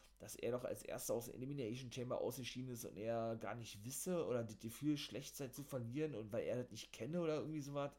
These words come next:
hat er gesagt, er, und er habe irgendwie seinen eigentlichen Fokus verloren, beziehungsweise hatte er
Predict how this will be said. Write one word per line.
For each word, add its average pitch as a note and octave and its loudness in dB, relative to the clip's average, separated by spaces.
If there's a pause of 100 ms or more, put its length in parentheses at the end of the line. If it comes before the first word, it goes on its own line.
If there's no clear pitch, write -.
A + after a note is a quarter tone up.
(640)
hat B2 -4
er C3 2
gesagt, A#2 0
er, A#2+ 0
und A#2+ -4
er G#2+ 2
habe C#3+ 4 (500)
irgendwie C3 2
seinen A#2 2
eigentlichen A#2+ -2
Fokus D3 -4
verloren, D#3 0
beziehungsweise B2+ -2
hatte A2+ -4
er A#2 0